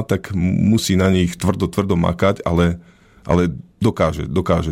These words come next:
to, je to možné. To znamená, že naozaj oni sa tam snažia z tých svojich veliteľov vychovať tých lídrov, aby boli skutočnými lídrami, aby ich tí ľudia nasledovali nielen z pozície,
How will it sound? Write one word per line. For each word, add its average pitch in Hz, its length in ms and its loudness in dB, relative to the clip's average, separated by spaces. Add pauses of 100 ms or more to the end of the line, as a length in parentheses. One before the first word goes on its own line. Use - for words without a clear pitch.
to, - 80 -2
je 95 160 2
to 92 80 0
možné. 80 400 -2 (160)
To - 80 -6
znamená, 90 480 2
že 85 160 0 (400)
naozaj 95 400 0
oni 101 240 0
sa - 80 -2
tam 90 240 -2
snažia 95 320 2
z - 80 -6
tých 87 320 0
svojich 90 480 -2 (160)
veliteľov 90 480 0
vychovať 90 640 0
tých 87 240 0 (240)
lídrov, 87 560 0 (240)
aby 82 160 2
boli 87 160 2
skutočnými 92 480 -4
lídrami, 90 480 0
aby 85 320 2
ich - 80 -12
tí 87 160 4
ľudia 87 480 0 (320)
nasledovali 85 560 2
nielen 95 320 4
z - 160 -6
pozície, 85 720 0